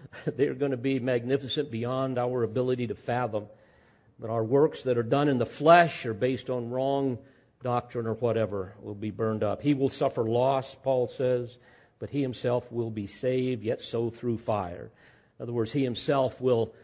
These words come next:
will escape the fire of judgment, as if someone just kind of pulled him out of the fire. The phrase "sow through fire" was probably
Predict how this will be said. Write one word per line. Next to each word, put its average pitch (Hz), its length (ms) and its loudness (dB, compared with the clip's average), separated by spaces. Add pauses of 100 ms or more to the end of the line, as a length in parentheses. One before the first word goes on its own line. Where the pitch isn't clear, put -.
(120)
will 143 180 6
escape 170 400 6
the 151 80 -2
fire 131 320 4
of 110 120 -2
judgment, 123 640 2
as 110 220 -4
if 123 140 -4
someone 131 440 -2 (300)
just 127 200 -8
kind 123 240 -4
of - 180 -6 (200)
pulled 139 320 2
him 113 100 -2
out 120 180 -2
of 107 80 -2
the 110 80 -6
fire. 117 420 0
The 110 100 -2
phrase 139 500 4
"sow 160 220 6
through 151 260 0
fire" 123 580 4 (340)
was 127 220 0
probably 127 1200 2